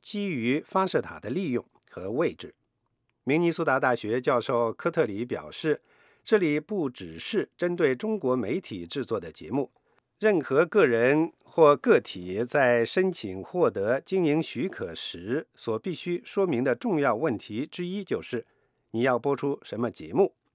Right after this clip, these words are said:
你的节目是否在当地制作，你要播放什么样的音乐，你的节目是公共事务内容还是娱乐内容。简单的说，节目内容和来源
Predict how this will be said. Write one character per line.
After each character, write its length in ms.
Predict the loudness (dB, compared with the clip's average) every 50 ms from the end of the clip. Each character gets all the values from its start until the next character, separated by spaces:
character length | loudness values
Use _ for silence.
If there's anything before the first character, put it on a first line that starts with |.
| _ _
你 100 | -6 -2
的 100 | -2 0
节 180 | -2 -2 -6 -4
目 200 | -2 -2 -2 -2
是 240 | -4 -6 -6 -6 -6
否 220 | -6 -6 -10 -12 -6
在 240 | -4 -4 -4 -4
当 300 | -2 -2 0 0 0 -2
地 180 | -2 -4 -6 -8
制 180 | -8 -10 -10 -10
作， 280 | -4 -4 -4 -4 -6 _ _ _ _ _ _ _ _ _
你 100 | -2 0
要 100 | 2 2
播 160 | 2 2 -2 0
放 260 | 0 0 -2 -2 -4
什 200 | -6 -8 -6 -4
么 80 | -2
样 120 | -2 -2 -2
的 80 | -2
音 340 | -6 -4 -4 -2 -2 -2 -2
乐， 220 | 0 0 -2 -2 -4 _ _ _ _ _ _ _ _ _ _
你 100 | _ 0
的 120 | 0 0 0
节 160 | 2 0 2
目 260 | 2 4 4 4 2
是 320 | 0 0 0 0 2 0 2
公 240 | 2 2 2 2
共 240 | 2 2 2 2 0
事 160 | 0 -2 -4
务 200 | -2 0 0 0
内 160 | 2 0 0 0
容 420 | -2 -4 -4 -2 -2 -2 -2 -4
还 180 | -6 -6 -6 -6
是 360 | -4 -4 -2 -2 -2 -4 -4 _ _ _
娱 180 | -12 -6 -6 -2
乐 200 | 0 0 0 0
内 180 | 0 -4 -6 -8
容。 280 | -10 -12 -12 -14 -14 -16 _ _ _ _ _ _ _ _ _ _
简 240 | -4 -4 -2 0
单 120 | 0 0 0
的 80 | 0 -2
说， 260 | 0 0 -2 -2 -2 -6 _ _ _ _ _ _
节 160 | 0 2 2
目 140 | 2 4 2
内 160 | 2 2 2
容 340 | 2 0 0 0 -2 -2 -4 -8
和 160 | -4 -2 -2
来 220 | -2 -2 0 0 0
源 360 | 0 0 -2 -2 -4 -4